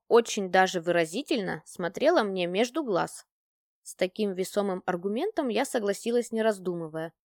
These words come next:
«Пойду, пойду». Стрелять на поражение он не станет. Это на себе не один игрок проверил. А вот парализовать может запросто.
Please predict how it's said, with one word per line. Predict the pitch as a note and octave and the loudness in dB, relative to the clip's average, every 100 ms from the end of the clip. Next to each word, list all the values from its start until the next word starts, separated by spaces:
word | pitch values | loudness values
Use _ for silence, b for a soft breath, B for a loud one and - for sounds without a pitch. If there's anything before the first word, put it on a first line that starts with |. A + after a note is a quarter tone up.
| _ _ _ _ _ _ _ | _ _ _ _ _ _ _
«Пойду, | - D4 A3 E3 C#3+ _ | 2 2 2 -4 -4 _
пойду». | C#4+ D4 F#3 D3 - _ _ _ _ _ _ _ | 2 2 0 -4 -8 _ _ _ _ _ _ _
Стрелять | - - G3 G#3 F#3+ | -16 -4 0 2 2
на | G3+ | -2
поражение | F#3 F#3 F#3 C4+ G4 F4+ | -2 0 2 2 2 2
он | - D4 | 0 0
не | C#4+ | -2
станет. | - - D#3+ D3 - _ _ _ _ _ _ _ - | 0 4 4 2 -10 _ _ _ _ _ _ _ -2
Это | D#4 D4+ | 0 2
на | B3+ | 0
себе | - G3 B3+ | -2 -2 0
не | A#3+ | 0
один | G3+ B3 | 0 0
игрок | A#3 F#3+ F3 | 0 0 0
проверил. | - E3 D#3+ D3 D#3 - _ _ _ _ _ - | -2 -6 -6 -8 -10 -16 _ _ _ _ _ -4
А | F3+ | 0
вот | G3 | 2
парализовать | - G3 G3 F3+ F#3 F#3+ D#4+ - | 4 4 4 2 2 2 2 0
может | G#3 A3 A#3 | -2 -2 0
запросто. | F#3+ F3+ F#3+ - G3 | 0 0 -4 -8 -8